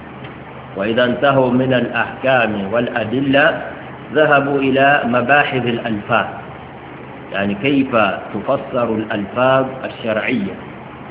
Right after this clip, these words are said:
دلالات الألفاظ، أم على ماذا يدل لفظ كذا وعلى ماذا يدل لفظ كذا من عام أو خاص أو، آه، مطلق أو مقيد أو مجمل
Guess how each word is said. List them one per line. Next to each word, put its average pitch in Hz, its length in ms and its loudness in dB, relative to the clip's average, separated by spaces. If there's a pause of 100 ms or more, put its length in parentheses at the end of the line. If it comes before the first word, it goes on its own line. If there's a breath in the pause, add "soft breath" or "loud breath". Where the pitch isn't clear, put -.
(180)
دلالات 117 640 2
الألفاظ، 110 600 -2 (1500)
أم 107 280 0
على 110 240 2
ماذا 127 440 4
يدل 110 640 2 (160)
لفظ 107 380 0 (100)
كذا 131 400 2 (380)
وعلى 107 320 2
ماذا 120 320 2
يدل 110 500 0
لفظ 104 300 -2 (100)
كذا 123 460 2
من 104 140 -2
عام 123 640 4 (100)
أو 101 100 -2 (160)
خاص 123 220 2 (1080)
أو، 107 480 0 (120)
آه، 104 160 -2
مطلق 127 800 2 (120)
أو 95 100 -4
مقيد 127 920 0 (460)
أو 101 120 -2
مجمل 127 760 2